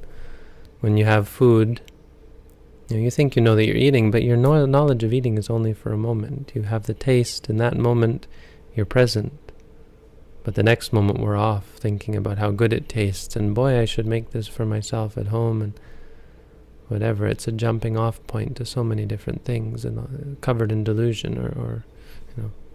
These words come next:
blanketed by this ignorance, this darkness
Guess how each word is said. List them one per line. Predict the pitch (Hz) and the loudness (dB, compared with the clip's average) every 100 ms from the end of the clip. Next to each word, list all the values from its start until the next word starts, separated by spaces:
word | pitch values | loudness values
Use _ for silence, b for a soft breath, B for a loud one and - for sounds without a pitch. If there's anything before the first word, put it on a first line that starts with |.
| - | -2
blanketed | 113 120 117 101 101 104 | 0 0 -2 -4 -4 -4
by | 104 107 | -4 -4
this | 104 104 - | -4 -4 -4
ignorance, | 131 120 113 110 165 - - - - B B B B B - - - - - - - | -2 -2 -2 -4 -6 -12 -16 -16 -16 B B B B B -20 -20 -20 -20 -20 -20 -10
this | 104 | -10
darkness | - 110 110 - 113 107 - - - | -4 -4 -4 -6 -8 -8 -10 -14 -14